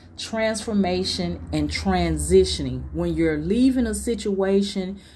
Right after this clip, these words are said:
and you're going into another one. Okay, so when I say the upright position, that's the actual meaning. So whenever you hear the reverse of a tarot card meaning, that means the opposite. It just means the opposite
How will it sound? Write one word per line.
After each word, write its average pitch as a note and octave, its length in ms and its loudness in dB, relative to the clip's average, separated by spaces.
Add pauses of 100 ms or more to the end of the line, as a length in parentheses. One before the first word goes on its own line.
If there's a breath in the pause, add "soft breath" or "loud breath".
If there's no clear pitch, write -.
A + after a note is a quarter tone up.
and D#3+ 140 -6
you're D#3 120 -2
going F#3 320 0
into E3+ 320 0
another D#3 380 -2
one. - 140 -14 (540 loud breath)
Okay, G3 320 4
so - 160 0
when G#3 200 2
I D4 100 2
say B3+ 240 2
the E3 260 -2
upright A3 600 0
position, G3+ 720 0 (180 loud breath)
that's G#3+ 440 -2
the - 220 -4
actual E3 520 -2
meaning. E3+ 640 2
So - 200 -4
whenever G#3 580 0
you B3+ 200 2
hear G3+ 600 0 (180)
the D#3+ 120 -2
reverse E3+ 960 0
of E3 160 -4
a D#3+ 60 -8
tarot G3 420 0
card G#3 340 0
meaning, G#3 440 2
that G3 200 2
means F3+ 320 -2
the - 160 -4
opposite. C3+ 580 -6
It E3+ 140 0
just G3 320 2
means F3+ 240 -2
the - 160 -6
opposite F3 540 -4